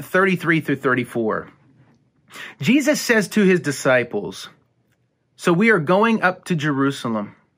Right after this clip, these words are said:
and the Son of Man will be delivered over to the chief priests and the scribes,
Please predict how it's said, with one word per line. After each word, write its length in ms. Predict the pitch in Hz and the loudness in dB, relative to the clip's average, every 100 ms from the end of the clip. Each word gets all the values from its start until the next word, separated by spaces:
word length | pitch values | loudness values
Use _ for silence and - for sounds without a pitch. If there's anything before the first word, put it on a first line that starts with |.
| _ _ _ _ _ _ _ _ _ _ _ | _ _ _ _ _ _ _ _ _ _ _
and 120 | 147 | -4
the 60 | 139 | -4
Son 240 | - 190 | -2 0
of 100 | 190 | 0
Man 460 | 127 127 123 123 123 | 0 0 0 -2 -6
will 120 | 131 | -6
be 140 | 127 135 | 0 0
delivered 440 | 131 127 139 170 | 0 0 0 0
over 460 | 131 131 127 139 139 _ _ | 0 0 0 -2 -4 _ _
to 80 | 143 | -4
the 100 | 139 | -4
chief 320 | 131 147 139 | -2 -4 -4
priests 680 | - 175 147 104 - - - - | -4 -2 -2 -6 -14 -18 -20 -8
and 140 | 131 | -6
the 40 | |
scribes, 760 | 120 - 156 160 110 151 - | -6 -4 0 0 -2 -6 -14